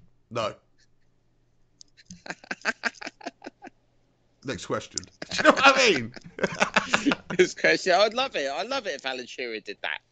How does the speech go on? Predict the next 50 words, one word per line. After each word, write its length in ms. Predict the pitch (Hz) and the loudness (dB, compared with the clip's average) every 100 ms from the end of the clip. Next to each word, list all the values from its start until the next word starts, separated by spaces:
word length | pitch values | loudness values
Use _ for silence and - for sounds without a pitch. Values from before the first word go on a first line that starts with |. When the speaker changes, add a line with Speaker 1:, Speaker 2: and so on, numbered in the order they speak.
| _ - | _ -6
Speaker 2:
Do 60 | 180 | -2
you 20 | |
know 40 | |
what 0 | |
I 20 | 180 | -2
mean? 60 | |
Especially 320 | 139 196 185 165 | -2 -2 -4 -2
when 140 | 147 | -2
Newcastle 560 | 160 165 - 120 - 104 | -4 -2 2 2 2 -6
were 60 | 107 | -2
doing 300 | 117 107 113 | 2 2 4
real 220 | 117 110 | 4 4
bad. 360 | 110 101 58 - _ _ - - | 2 2 0 -6 _ _ -8 4
You 60 | |
know 80 | 123 | 4
what 80 | 117 | 6
I 40 | |
mean? 100 | 107 - _ _ - _ - | 2 -2 _ _ -20 _ -6
And 180 | 110 | -4
Lineker 680 | 104 156 160 139 120 110 87 - _ - | 4 8 8 6 4 2 0 -2 _ -4
with 180 | 117 113 | 0 0
his, 200 | 113 - | -2 -4
with 220 | - 110 | -4 0
his, 260 | 113 110 - | 0 0 2
um, 240 | 104 101 90 - | 2 2 -4 -8
you 100 | 107 | -6
know, 80 | 101 | 0
beaming 400 | 147 147 135 127 | 4 4 4 0
smile, 640 | 113 - - 143 123 101 98 | -2 -8 -2 2 4 2 0
and 80 | 104 | -2
he's 160 | 104 | -2
asking, 420 | 110 101 - 101 | -2 -2 -6 -8
"So 120 | - 123 | -4 0
what, 240 | 127 117 | 0 0
what 120 | 151 | 0
do 60 | 127 | -2
you 40 | |
think, 300 | 120 131 110 | 2 2 4
Alan? 320 | 110 98 87 90 | 4 4 2 0
What 140 | 107 | -6
do 40 | 107 | -2
you 40 | |
think 180 | 120 113 | -2 0
of 60 | 110 | -2
Newcastle's 560 | 110 113 104 - 110 | -2 0 -2 -2 -8
performance? 600 | - 98 113 110 95 - | -10 -8 -2 0 0 -2
You 60 | 117 | 2
know, 80 | 107 | 4
any 180 | 127 131 | 4 4
good?" 280 | 151 180 | 4 4